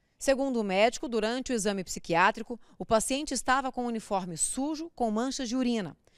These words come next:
O psiquiatra Léo de Souza Machado conclui que João de Deus apresenta quadro psiquiátrico de transtorno depressivo grave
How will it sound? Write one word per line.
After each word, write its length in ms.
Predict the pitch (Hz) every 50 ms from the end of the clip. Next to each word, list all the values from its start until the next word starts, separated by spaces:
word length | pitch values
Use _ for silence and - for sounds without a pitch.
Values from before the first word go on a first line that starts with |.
| _ - - - -
O 40 | 160
psiquiatra 720 | - - - 214 - - 240 240 247 247 - 247 247 - -
Léo 400 | - 196 214 226 233 254 294 349
de 140 | 294 277 262
Souza 400 | - - - 240 247 247 208 220
Machado 600 | 196 165 170 - - - 196 208 220 208 233 220 - - - - _
conclui 460 | - 254 247 - - 262 285 311 359 349
que 160 | - 294 247
João 280 | 180 208 254 277 311
de 100 | 269 247
Deus 340 | 196 165 196 214 233 233 - -
apresenta 640 | - 202 202 - 202 190 165 208 220 247 - 254 208
quadro 420 | - - 220 196 190 196 165 180
psiquiátrico 880 | - - - - 302 277 - - 220 190 175 170 165 - 180 - - 170
de 140 | 147 208 -
transtorno 640 | - 202 202 190 - - - 277 269 247 247 226
depressivo 600 | 196 175 262 285 - 240 220 - - 233 180 196
grave 640 | 180 151 147 190 190 180 165 170 165 170 220 220